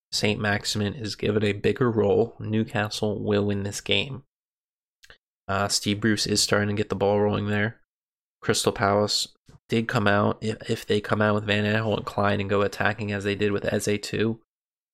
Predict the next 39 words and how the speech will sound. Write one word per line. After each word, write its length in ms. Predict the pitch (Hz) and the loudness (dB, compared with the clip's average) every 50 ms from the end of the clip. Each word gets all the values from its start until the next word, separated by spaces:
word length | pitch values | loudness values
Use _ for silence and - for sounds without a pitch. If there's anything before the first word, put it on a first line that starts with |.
| _ _ | _ _
it's 80 | - | -2
gonna 80 | - 113 | 2 2
be 100 | 110 107 | 2 2
an, 100 | 101 - - - - _ | 2 0 -4 -10 -10 _
a 180 | - 104 98 101 | -4 -4 -4 -4
wide 280 | 101 101 107 107 104 101 | -4 -2 -2 0 0 0
open 200 | 104 - 104 98 | 0 -2 -2 -2
match. 280 | 101 101 104 110 - - | -2 0 -2 -2 -2 -2
I 60 | 101 | -2
think 240 | - 104 101 - 101 | -2 -4 -4 -4 -4
it'll 120 | 104 104 | -4 -2
be 140 | 104 104 104 | 0 0 0
a 100 | 101 98 | 2 2
lot 260 | - 104 104 104 101 | 2 2 2 2 0
of 80 | 104 98 | 0 0
goals, 460 | 110 113 110 104 120 131 - - - - - _ _ _ _ - | 2 2 4 2 2 0 -2 -8 -10 -12 -20 _ _ _ _ -2
but 440 | 110 110 120 - - - - - - _ _ _ _ _ _ _ _ _ _ - | -2 0 -2 -2 -4 -4 -4 -4 -8 _ _ _ _ _ _ _ _ _ _ -6
I'm 200 | 104 101 101 104 | -4 -2 -2 -2
going 380 | 98 98 98 101 104 104 107 107 | 0 2 4 4 4 2 0 -2
to 500 | - - - 107 104 101 98 - - - _ _ _ | -6 -8 -4 -2 -2 0 -2 -4 -6 -12 _ _ _
back 400 | - 107 107 113 117 - - - - _ _ | -4 -2 -2 -4 -4 -6 -10 -16 -18 _ _
the 100 | 98 101 | -12 -10
Toon 460 | - - - - 110 110 107 107 104 | -8 -10 -6 -4 -2 -2 0 0 0
Army 540 | - 104 101 101 104 107 117 123 123 131 - _ _ _ _ _ _ - | 0 0 0 0 0 0 -2 -4 -4 -6 -10 _ _ _ _ _ _ -8
as 160 | 98 92 104 | -6 -6 -2
well. 380 | 104 104 101 110 123 131 - - | 2 2 4 4 2 0 -6 -8
I'm 80 | - 110 | -6 -6
gonna 100 | 101 101 | -4 -2
go 120 | 101 98 | -2 -2
with 100 | 98 101 | -2 -2
Newcastle 580 | 101 101 101 101 - - - 110 - - 113 - | -4 -4 -4 -4 -4 -4 -4 -4 -4 -6 -8 -8
here. 300 | - - - - - - _ _ _ _ _ _ _ _ _ _ _ _ _ _ _ _ _ _ _ _ _ _ _ _ _ _ _ _ _ _ _ _ _ - - - - - _ _ - | -8 -8 -10 -10 -10 -14 _ _ _ _ _ _ _ _ _ _ _ _ _ _ _ _ _ _ _ _ _ _ _ _ _ _ _ _ _ _ _ _ _ -14 -14 -14 -16 -20 _ _ -4
Okay, 320 | 95 92 - - 104 98 | -4 -2 2 2 4 4
moving 280 | 95 98 95 95 98 101 | 4 2 2 2 4 2
on 100 | 98 95 | 2 2
to 80 | 104 | 2
Wednesday, 440 | 101 101 98 101 101 101 98 98 - - | 2 2 2 2 4 4 2 2 2 0
Wednesday's 800 | - 107 107 113 120 117 104 - - 107 104 104 104 101 - - | 0 2 2 2 2 0 0 0 2 2 4 2 2 0 -2 -2
window. 540 | 107 104 104 101 98 95 92 98 - - | -2 -2 -2 -2 -2 -2 -2 -4 -6 -8